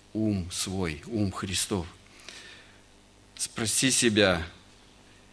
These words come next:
«Я рождён свыше?» Может быть, твои поступки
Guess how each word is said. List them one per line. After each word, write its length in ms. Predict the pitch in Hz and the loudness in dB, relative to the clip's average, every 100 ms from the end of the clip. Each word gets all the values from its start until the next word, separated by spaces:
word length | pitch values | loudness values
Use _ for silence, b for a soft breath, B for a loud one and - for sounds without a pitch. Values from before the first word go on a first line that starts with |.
| - - - - - - - - - - - | -20 -20 -20 -20 -20 -20 -20 -20 -20 -20 -10
«Я 220 | 107 113 | 2 4
рождён 440 | 113 113 117 127 135 | 6 4 6 4 6
свыше?» 460 | - 101 85 - - - - - - - - - - B B B - | 2 0 0 0 -4 -18 -20 -20 -20 -20 -20 -20 -20 B B B -4
Может 260 | 113 120 | 0 0
быть, 420 | 113 131 127 - - B B B - | 4 4 4 -2 -4 B B B -16
твои 400 | - 123 123 127 | -4 4 6 6
поступки 1040 | 120 117 110 - 131 143 139 - 107 98 | 2 0 0 0 4 4 4 2 4 4